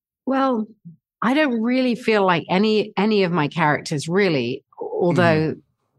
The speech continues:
Speaker 1: the contradiction is, like, when you play them, you, you have to s-, show up. So there are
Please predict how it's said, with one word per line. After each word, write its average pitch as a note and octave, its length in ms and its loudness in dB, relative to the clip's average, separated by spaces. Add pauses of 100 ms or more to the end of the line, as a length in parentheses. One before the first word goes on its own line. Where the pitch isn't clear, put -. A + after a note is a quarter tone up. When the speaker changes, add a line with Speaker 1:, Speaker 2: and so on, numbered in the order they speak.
(380)
Speaker 1:
the F3+ 80 0
contradiction F3 580 0
is, E3 120 0
like, D3+ 140 2
when E3+ 140 2
you F3 120 0
play F#3+ 300 0
them, E3 180 2
you, D#3+ 180 -2
you F3 160 -2
have E3 220 -4
to - 80 -4
s-, - 260 -6
show F3+ 340 0
up. D#3+ 320 0
So D3+ 340 0 (280)
there F#3 160 2
are D3 140 -4